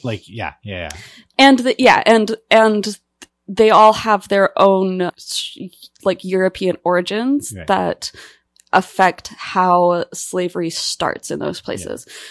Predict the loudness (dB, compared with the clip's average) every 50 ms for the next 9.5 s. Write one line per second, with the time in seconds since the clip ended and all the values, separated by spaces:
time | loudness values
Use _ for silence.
0 | -20 _ -6 0 2 2 4 4 2 0 -2 -4 -6 _ _ _ _ _ _ _
1 | _ -20 _ _ _ _ _ _ _ _ -16 -8 -4 -4 -2 -2 -2 -2 -2 -4
2 | -4 -2 -4 -4 -2 -2 -2 -2 0 0 0 0 0 0 -2 -6 -14 -18 -18 -18
3 | -18 -8 -6 -4 -2 0 0 0 0 0 -2 -4 -8 -12 -20 -18 _ -6 -4 -2
4 | -2 -2 -2 -4 -4 -6 -8 -10 _ _ -20 -20 -20 _ _ -4 -2 0 0 0
5 | -2 -4 -4 -6 0 2 2 2 2 0 -4 -6 -8 -14 -16 -16 -18 -20 _ _
6 | _ _ _ _ _ _ _ _ _ _ _ _ _ _ _ -6 -2 -2 -2 0
7 | -2 -4 -4 -4 -6 -2 0 0 0 0 -2 -4 -4 -2 -2 -2 -4 -6 -6 -8
8 | -8 -6 -4 -4 -4 -4 -4 -4 -6 -6 -4 -4 -2 -2 -2 -4 -6 -8 -6 -6
9 | -8 -6 -4 -4 -2 -2 -2 -2 -6 _